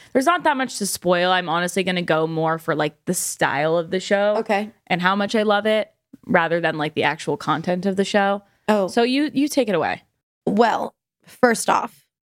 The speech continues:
Speaker 2: I loved that they were in L A.
Speaker 1: Mm-hmm.
Speaker 2: I loved that so much. Just aesthetically, the show itself is so
Speaker 1: It's,
Speaker 2: it's
Speaker 1: it's
Speaker 2: beautiful.
Speaker 1: impeccable.
Speaker 2: It's
Speaker 1: It's impeccable.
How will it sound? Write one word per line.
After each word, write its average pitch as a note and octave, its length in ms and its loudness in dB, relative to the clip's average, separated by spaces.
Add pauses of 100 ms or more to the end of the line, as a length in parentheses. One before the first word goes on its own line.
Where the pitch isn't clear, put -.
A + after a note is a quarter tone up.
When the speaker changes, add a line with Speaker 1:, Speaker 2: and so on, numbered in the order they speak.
(280)
Speaker 2:
I A#3 80 6
loved A#3 320 2
that C4 160 0
they B3+ 100 2
were A3 140 4
in G#3+ 80 2
L F3+ 180 2
A. - 280 -4 (260)
Speaker 1:
Mm-hmm. G#3+ 360 2 (160)
Speaker 2:
I A3 120 2
loved A#3+ 380 2
that - 180 0 (180)
so - 380 0
much. - 500 -4 (840)
Just - 340 0 (380)
aesthetically, A3+ 880 0
the A3+ 140 2
show A3 340 2
itself F#3 540 0
is G3 200 2
so B3+ 560 2 (640)
Speaker 1:
It's, - 260 -2 (340)
Speaker 2:
it's - 240 2
Speaker 1:
it's A3 140 2
Speaker 2:
beautiful. D4 260 4
Speaker 1:
impeccable. F#3 600 -2
Speaker 2:
It's - 320 0 (600)
Speaker 1:
It's A3+ 80 2
impeccable. C#4+ 560 0